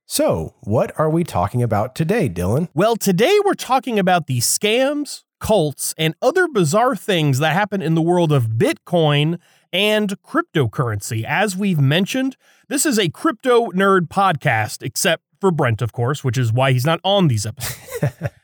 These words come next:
Speaker 2: Um, you know, he doesn't know anything about crypto. Since Brent couldn't be here, Forrest and I took the opportunity to do the series now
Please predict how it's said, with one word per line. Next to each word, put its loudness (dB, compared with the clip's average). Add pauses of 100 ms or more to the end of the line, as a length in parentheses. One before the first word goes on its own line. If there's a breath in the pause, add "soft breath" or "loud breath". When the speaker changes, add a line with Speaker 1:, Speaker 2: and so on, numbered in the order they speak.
(160)
Speaker 2:
Um, 0
you 0
know, 0
he 0
doesn't 2
know 2
anything 2
about 0
crypto. -16 (140)
Since 0
Brent 0
couldn't 2
be 2
here, 0 (100)
Forrest -2
and 0
I 2
took -2
the -2
opportunity 0
to -2
do 0
the 0
series 0
now 2